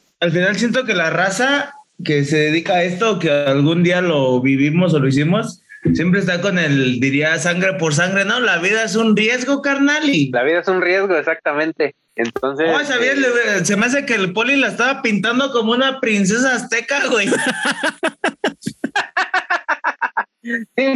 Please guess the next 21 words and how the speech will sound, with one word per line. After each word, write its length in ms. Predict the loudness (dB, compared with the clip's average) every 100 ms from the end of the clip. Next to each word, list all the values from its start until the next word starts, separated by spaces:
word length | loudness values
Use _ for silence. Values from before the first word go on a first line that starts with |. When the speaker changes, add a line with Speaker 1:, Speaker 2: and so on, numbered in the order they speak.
| 0
Speaker 2:
no. 140 | -4 -10 _ _ -2 -2 -2 -4 -4 -4 -4 -4 -4 -2
<laughs> 1300 | -4 0 -2 -2 -2 0 0 0 -2 -4 -2 -2 -2 -8 -20 _ _ _ _ _ _ _
No, 460 | -2 2 4 4 4
güey, 180 | 2 2
no, 240 | 0 0
la 140 | 0
neta, 340 | 0 0 0 0
este, 560 | -2 0 2 2 0 -4 _ _ _ _ _ _ _
bueno, 380 | -2 0 -2 -2
me, 160 | -4 -4 -4
bueno, 300 | -2 -2 -4 -6
me 120 | -4
pasó 280 | -2 0 0
eso 240 | 2 0 -2 _ _ _ -10 -10 -12 _ _ _ _
y 120 | -2
me 160 | -2 -2
pasó 320 | -4 -2 0
otra. 540 | 0 0 0 0 -4 -8 _ _ _ _ _ _ _
Este, 760 | -4 -4 _ 0 2 4 2 2
había 260 | 0 2
un, 140 | 2